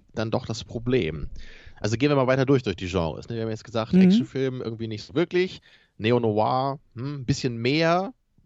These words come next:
Speaker 1: aber so richtig wahrscheinlich auch nicht und vielleicht eher so in der strukturellen Ebene, okay. Ja, und was, was haben wir dann noch? Dann haben wir halt Liebesfilm.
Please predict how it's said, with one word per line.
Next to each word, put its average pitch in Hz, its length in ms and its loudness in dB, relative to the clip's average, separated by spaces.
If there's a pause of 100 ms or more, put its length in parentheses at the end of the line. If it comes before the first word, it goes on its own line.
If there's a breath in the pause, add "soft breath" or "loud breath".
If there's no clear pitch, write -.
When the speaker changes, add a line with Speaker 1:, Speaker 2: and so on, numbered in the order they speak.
(120)
Speaker 1:
aber 120 180 -2
so 117 160 -4
richtig 165 340 -4
wahrscheinlich 127 340 -6
auch 160 180 2
nicht 180 300 -4
und 113 100 -12
vielleicht 117 260 -6
eher 120 180 2
so 120 100 -4
in 113 80 -2
der 107 80 -2
strukturellen 110 520 -6
Ebene, 151 300 -4
okay. 135 340 -2 (920 soft breath)
Ja, 131 80 4
und 107 80 0
was, 123 120 2
was 123 100 -6
haben 160 100 -2
wir 165 60 0
dann 127 120 2
noch? 85 120 -4
Dann 110 100 -6
haben 117 100 -6
wir 135 60 -2
halt 143 120 -2
Liebesfilm. 92 880 -8